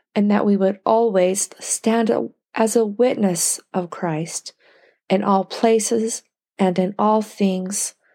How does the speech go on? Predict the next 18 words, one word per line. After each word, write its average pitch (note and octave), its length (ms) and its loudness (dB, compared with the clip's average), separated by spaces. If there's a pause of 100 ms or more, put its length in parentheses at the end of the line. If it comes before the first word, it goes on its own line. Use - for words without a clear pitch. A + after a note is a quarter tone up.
(300)
and G#3+ 160 4
in G3+ 200 2
all G#3+ 600 0
that A3+ 240 -2
we G#3 180 2
do. D#3 460 -4 (1900)
I B3+ 220 4
invite B3 420 2
you F#3 380 0
to A#3+ 200 -2
study F#3+ 560 2
the G#3+ 180 -2
final A3+ 540 0
week F3+ 440 -2 (580)
of F#3+ 200 4
our G3 160 2
Savior's G#3+ 680 0
life, E3+ 540 -2